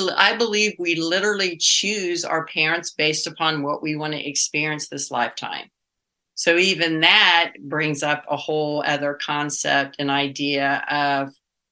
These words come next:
how, um, we do have contracts that we're following. So yes, I do believe things happen for a reason. And again, I may not like the reason, I may not understand it, but I, I do my best to trust it in the moment that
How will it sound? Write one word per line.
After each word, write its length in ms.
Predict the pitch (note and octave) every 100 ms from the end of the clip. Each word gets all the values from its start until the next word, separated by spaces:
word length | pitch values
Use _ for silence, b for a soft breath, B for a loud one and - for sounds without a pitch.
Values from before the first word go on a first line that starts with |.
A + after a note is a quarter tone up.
| _ _ _
how, 760 | D#3 D3+ D3 D3 D3+ D3 D3 -
um, 480 | C#3+ C#3 C3+ C#3 C#3+ D3
we 180 | D3+ D#3+
do 200 | C#3+ G3+
have 220 | G3+ F3+
contracts 600 | - D#3+ E3+ - E3 -
that 160 | D#3+ -
we're 100 | D#3+
following. 540 | - F#3 G#3+ C#3+ C#3
So 200 | C#3 -
yes, 340 | D3+ D#3+ F3+ F#3
I 80 |
do 220 | E3+ E3+ F3+
believe 340 | D3 C#3+ C#3+
things 240 | C#3+ C#3
happen 320 | - C#3 - C#3
for 160 | C#3+
a 40 | C3+
reason. 320 | C3+ C#3 C3 B B B B
And 160 | D#3+ E3
again, 380 | D#3 G#3 A#3 D#3
I 140 | F3
may 180 | G3 F#3+
not 260 | E3+ D3+
like 300 | C#3+ D3 E3+
the 100 | G3+
reason, 320 | F#3 F#3+ F#3+ E3+
I 120 | D#3
may 160 | D3+
not 260 | D3 C#3+ C#3+
understand 640 | D3+ D3 D3+ - E3+ E3+
it, 160 | D3+ C#3+
but 120 | D3
I, 260 | C#3 C#3+ -
I 100 | D3+
do 220 | C#3+ E3
my 200 | E3+ D#3
best 460 | D3+ D3+ D#3+ - -
to 100 | D#3
trust 480 | - - E3+ F3 -
it 120 | F3
in 140 | F3+ F3
the 60 |
moment 460 | E3 D#3 D#3 D3+ D3
that 240 | C#3+ C#3